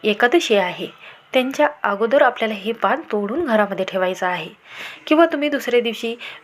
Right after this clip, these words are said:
विकत आणून, अ, हे जे पान आहे, याचा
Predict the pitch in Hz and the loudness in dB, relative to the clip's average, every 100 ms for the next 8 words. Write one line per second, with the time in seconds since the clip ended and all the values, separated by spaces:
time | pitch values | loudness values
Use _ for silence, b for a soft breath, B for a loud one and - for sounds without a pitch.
0 | - 214 240 - 196 202 311 311 B B | -2 0 0 0 0 -2 -8 -14 B B
1 | B B 165 170 214 220 220 190 214 247 | B B -10 -2 -2 -2 -2 -2 -2 -4
2 | 185 - - 196 214 | -6 -12 -4 0 2